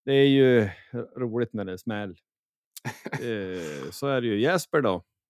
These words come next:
Speaker 2: Ja, jag satt och tänkte på Poli direkt där när du sa det är roligt när det smäller från gårdagen, men det kommer vi väl in på.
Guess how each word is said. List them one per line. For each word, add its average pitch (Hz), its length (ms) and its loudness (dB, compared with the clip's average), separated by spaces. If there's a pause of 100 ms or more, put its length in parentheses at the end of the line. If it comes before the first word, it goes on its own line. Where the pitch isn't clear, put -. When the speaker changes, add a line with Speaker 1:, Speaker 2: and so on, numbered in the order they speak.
(1080)
Speaker 2:
Ja, 170 400 12
jag 147 120 6
satt 147 200 2
och 143 80 0
tänkte 135 260 2
på 120 160 0
Poli 147 380 6
direkt 135 320 4
där 120 100 -2
när 120 100 -2
du 117 60 -4
sa 127 140 -4
det 123 80 0
är 120 40 0
roligt 120 240 -2
när 123 80 -4
det 117 80 -4
smäller 135 340 -2
från 117 200 -6
gårdagen, 117 580 0
men 117 100 -10
det 131 100 -4
kommer 131 280 -4
vi 113 80 -4
väl 113 160 -4
in 135 180 -4
på. - 220 -10